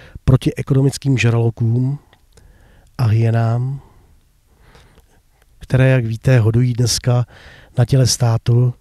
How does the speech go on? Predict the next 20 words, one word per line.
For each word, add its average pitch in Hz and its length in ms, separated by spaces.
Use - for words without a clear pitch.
krajů, 117 600
obcí, 120 580
ale 135 180
už - 240
i 120 200
podnikatelů, 120 840
kde 107 160
se 117 160
dá. 95 300
A 113 340
pokud - 280
se 117 280
náhodou 131 420
nespokojený 127 560
občan 95 600
vzdor 117 500
zločinnému 135 580
spolčení 131 600
některých 120 400
soudců, 127 720